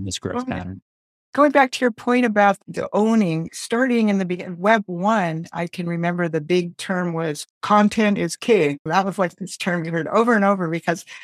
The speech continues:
Speaker 2: you had to f-, get something to put on your web page. And that seemed in Web two to move to, "Hey, let's get our users to write the content." And we were happy to <laughs> on social media.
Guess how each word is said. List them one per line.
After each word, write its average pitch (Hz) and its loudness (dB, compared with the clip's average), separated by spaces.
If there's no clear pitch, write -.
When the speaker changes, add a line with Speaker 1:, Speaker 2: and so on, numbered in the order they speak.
Speaker 2:
you 220 -2
had 233 4
to 208 0
f-, - -8
get 247 0
something - -4
to 175 -4
put 196 -2
on 185 0
your 156 -4
web 185 0
page. 151 -4
And 190 0
that 226 2
seemed 226 2
in 190 2
Web 180 -2
two 240 0
to 175 -10
move 175 -4
to, 170 2
"Hey, 294 -2
let's 208 -2
get 247 2
our 170 4
users 214 -2
to 180 -6
write 156 -2
the 165 -4
content." 151 -4
And 202 4
we 302 6
were 330 6
happy 277 2
to 160 -2
<laughs> 208 0
on 214 2
social 247 -4
media. 233 -2